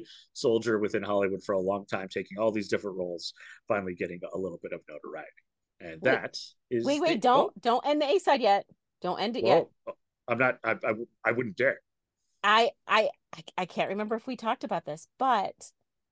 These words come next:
Speaker 2: after doing the shows, and that is a sag aftra, um, position, I think
Speaker 1: Mm-hmm.
Speaker 2: technically I'm sag aftra.
Speaker 1: Oh, really? So are you gonna be striking? Do we need to tell work?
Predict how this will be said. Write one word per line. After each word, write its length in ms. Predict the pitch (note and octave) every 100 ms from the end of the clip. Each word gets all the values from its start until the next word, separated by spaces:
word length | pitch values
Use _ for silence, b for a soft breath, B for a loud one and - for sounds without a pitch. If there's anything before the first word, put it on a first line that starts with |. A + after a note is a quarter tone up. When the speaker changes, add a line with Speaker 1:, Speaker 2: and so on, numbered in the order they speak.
| _ -
Speaker 2:
after 260 | F#3 F#3 A3+
doing 280 | G#3 G#3 G#3
the 80 |
shows, 760 | G#3 - D4 A#3+ F3 G#3 - - _ _ _ _ -
and 160 | F#3
that 120 | E3 D#3
is 140 | E3+
a 40 |
sag 340 | F3+ F#3+ F#3 F#3+ -
aftra, 540 | F#3+ - G3 F#3+ F#3+ _ _ _ _ _ _ -
um, 480 | F#3+ D3+ D#3+ D3 E3+ _ _ _ _ _ _ _ _ _ _ _ _
position, 600 | A3 F#3+ C#4 E3+ C#3+ G#3 _ _ _ _ _ -
I 80 |
think 180 | D#3 C3
Speaker 1:
Mm-hmm. 200 | A2 G2
Speaker 2:
technically 760 | A3 B3 C4+ C#4+ D4+ E4+ F4+ F#4 -
I'm 280 | A#3 C4 C4+
sag 320 | - C4+ C#4+
aftra. 360 | D4+ A4 - - _ _ _ _ _ _ _ _ _ -
Speaker 1:
Oh, 160 | B2 D#3
really? 300 | C3 D3 A#4 G#4
So 160 | - - C#3+
are 140 | D#3+
you 100 | F3+
gonna 120 | B3
be 80 | A#3
striking? 480 | - F#3 G#3+ D#4+ F#4+ _ _ _ _ _ _
Do 60 | C#3
we 60 | D#3
need 120 | E3+
to 80 | C#3
tell 180 | E3
work? 220 | B2 D#3